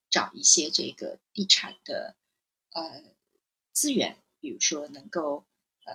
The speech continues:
能够煮饭啊或者什么。那么它最早是为外卖服务的，就是很多商家呢，他就在那些，呃，这些资源点位里面去烹制食物，然后通过外卖平台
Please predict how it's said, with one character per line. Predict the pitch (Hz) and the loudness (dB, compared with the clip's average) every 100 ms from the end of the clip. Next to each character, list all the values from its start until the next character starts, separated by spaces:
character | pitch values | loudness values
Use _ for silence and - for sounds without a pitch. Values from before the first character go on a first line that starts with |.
| 208 | -16
能 | 302 | -14
够 | 175 151 - _ _ _ _ _ | -12 -10 -14 _ _ _ _ _
煮 | - - _ | -4 -4 _
饭 | 226 196 | 2 2
啊 | 156 | 0
或 | 151 - | -6 -6
者 | 117 | 2
什 | - | 2
么。 | - - | 2 -14
那 | 320 | -12
么 | 285 - | -12 -12
它 | - | -4
最 | 285 339 | 2 4
早 | - - | 6 8
是 | - | 8
为 | 226 226 | 8 8
外 | 277 | 8
卖 | 277 285 | 10 6
服 | - - | 6 -2
务 | - 85 | -4 -4
的， | - | -8
就 | - | 0
是 | 175 180 | 2 4
很 | 165 | 2
多 | 160 | 6
商 | 185 220 220 | 8 8 8
家 | 214 | 10
呢， | 214 196 202 _ - | 12 10 8 _ 0
他 | 190 | 6
就 | 175 | 6
在 | 175 175 165 | 10 8 8
那 | 160 | 6
些， | - 175 165 165 - - - _ _ | 6 8 8 4 -2 -20 -20 _ _
呃， | 147 143 | 0 2
这 | - | 2
些 | 185 | 6
资 | 190 - 226 | 6 8 8
源 | 165 208 | 10 10
点 | 190 131 | 12 12
位 | 117 208 | 12 12
里 | 185 160 - | 12 10 0
面 | 151 277 | 0 2
去 | - - - 285 190 - | 2 4 4 4 2 10
烹 | 214 | 12
制 | 214 190 | 12 12
食 | - 151 | 12 12
物， | 202 160 | 12 12
然 | 143 - | 10 8
后 | 180 160 | 8 10
通 | 185 | 10
过 | 180 | 12
外 | 185 | 12
卖 | 180 | 10
平 | 175 165 | 8 2
台 | 165 156 104 120 | 0 0 0 0